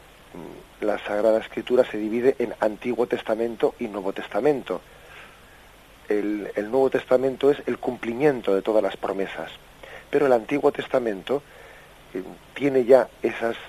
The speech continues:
esas, mm, promesas no únicamente anunciadas, anunciar lo que está por llegar, sino también tiene prefigurado como las arras.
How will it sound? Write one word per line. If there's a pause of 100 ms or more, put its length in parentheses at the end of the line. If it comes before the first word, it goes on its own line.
(120)
esas, (160)
mm,
promesas (500)
no
únicamente
anunciadas, (480)
anunciar
lo
que
está (540)
por
llegar, (180)
sino
también (460)
tiene (340)
prefigurado (100)
como
las
arras.